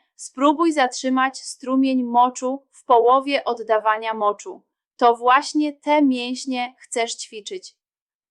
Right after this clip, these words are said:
Po zlokalizowaniu ich, ćwicz ich napinanie i utrzymywanie napięcia przez około pięć sekund, a następnie rozluźnianie przez pięć sekund.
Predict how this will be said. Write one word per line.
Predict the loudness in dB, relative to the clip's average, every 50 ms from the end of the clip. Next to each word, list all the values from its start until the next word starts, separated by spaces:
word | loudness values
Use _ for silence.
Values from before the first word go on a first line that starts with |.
| _ _
Po | 4 4 4
zlokalizowaniu | 2 0 -4 -2 -2 -2 -2 -4 -4 -4 -6 -2 0 2 2 2 2 0 0 -2
ich, | -6 -10 -12 -12 -12 _ _ _ _ _ _ _
ćwicz | -12 0 2 2 2 2 0
ich | -6 -6 -2
napinanie | -2 -2 -2 -2 -6 -10 -4 -2 0 0 2 0 0 -2 -4 _ _ _ _
i | -4 -2
utrzymywanie | -2 -2 -2 -4 -2 2 2 2 4 4 2 2 2 2 0
napięcia | -2 -4 -6 -6 -6 -6 -6 -4 -4 -4 -6
przez | -4 -6 -6 -6 -6
około | -8 -8 -2 0 2 2 2 2
pięć | 0 _ -4 -2 -2 -2 -4 -6 -4
sekund, | -2 -2 -2 -2 -4 -6 -6 -6 -6 _ _ _ _ _ _
a | 0 0 2
następnie | 0 0 -2 -4 -2 -2 -2 -2 -2 -4 -2 -2 -2 -2 -4 -6 -10 _ _ _ _ 0
rozluźnianie | 4 4 4 4 2 -2 -6 -6 -6 -6 -6 -2 -2 -2 -2 -2 -4 -6 -6 -8 -10 _ _ _ _
przez | -4 -2 -2 -2 -2 -6 -14
pięć | _ -4 -4 -2 -2 -4 -6 -10
sekund. | -4 -2 -2 -2 -2 -6 -14 -20 -20 _ _